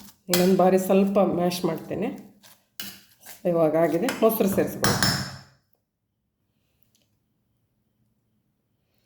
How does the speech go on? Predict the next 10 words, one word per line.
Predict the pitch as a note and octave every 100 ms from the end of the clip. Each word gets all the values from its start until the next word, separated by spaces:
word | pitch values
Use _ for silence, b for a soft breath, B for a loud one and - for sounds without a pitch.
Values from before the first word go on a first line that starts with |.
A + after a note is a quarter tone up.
| _ A3+
ನಿಮಗೆ | G#3+ G#3+
ಮೊಸರು | G#3+ G#3+ G#3+
ಎಷ್ಟು | G#3+ -
ಬೇಕೋ | G#3+ G#3+ G#3+
ಅಷ್ಟು | G3+ -
ಸೇರಿಸ್ಕೋಬೋದು, | - F#3 F3 D#3+ D#3 D3
ಇದರಲ್ಲಿ | D#3 E3+
ಏನು | E3+ E3
ಪ್ರಮಾಣ | D#3+ E3+ D#3+ F#3
ಅಂತೇನಿಲ್ಲ. | F#3+ G3 F#3 F3+ D3+